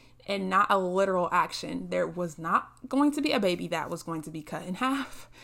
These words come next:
So let's continue. The woman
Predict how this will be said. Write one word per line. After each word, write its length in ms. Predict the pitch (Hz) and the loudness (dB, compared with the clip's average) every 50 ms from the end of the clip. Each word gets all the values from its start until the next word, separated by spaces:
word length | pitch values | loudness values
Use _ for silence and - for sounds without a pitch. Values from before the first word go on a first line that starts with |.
| - - - - - | -20 -20 -20 -20 -14
So 160 | - - 269 269 | -4 0 2 4
let's 200 | 269 269 262 - | 4 4 2 0
continue. 720 | - 233 214 - - 190 156 156 156 151 151 156 160 160 _ - - - - - _ _ _ - - - _ _ _ _ _ _ _ - - _ - - - - _ _ - | -2 -2 -2 -2 -4 -6 -4 -4 -4 -4 -4 -6 -8 -14 _ -20 -20 -20 -20 -20 _ _ _ -20 -20 -20 _ _ _ _ _ _ _ -20 -20 _ -18 -18 -18 -18 _ _ -2
The 140 | 220 214 202 | 2 4 4
woman 540 | 190 208 208 220 240 254 262 262 262 269 | 4 4 4 4 4 4 4 4 2 2